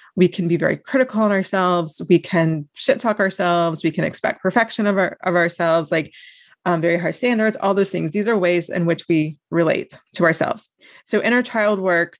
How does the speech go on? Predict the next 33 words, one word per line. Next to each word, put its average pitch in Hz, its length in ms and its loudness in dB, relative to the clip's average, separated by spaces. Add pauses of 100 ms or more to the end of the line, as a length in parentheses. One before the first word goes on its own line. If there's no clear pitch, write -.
(440)
suggests 170 680 -2
that, 156 280 0 (120)
well, 180 160 0
maybe 214 340 2
instead 208 280 0
of, 175 100 0
like, 175 180 2
being 165 180 -2
an 151 100 -6
asshole 208 480 2
to 165 120 -4
yourself 165 640 0 (140)
when 175 320 2
something 180 240 0
doesn't 160 180 0
happen 185 460 0
the 160 80 0
way 165 100 2
you 151 160 0
wanted 156 280 0
it - 80 -6
to 170 80 -6
happen, 165 540 0 (440)
instead, 190 420 0
like, 170 280 -2
what 190 400 0
if 175 220 0
you 175 120 -4
treat 175 240 2
yourself 160 520 -2
like 156 340 0
you 170 200 0
would, 160 400 -2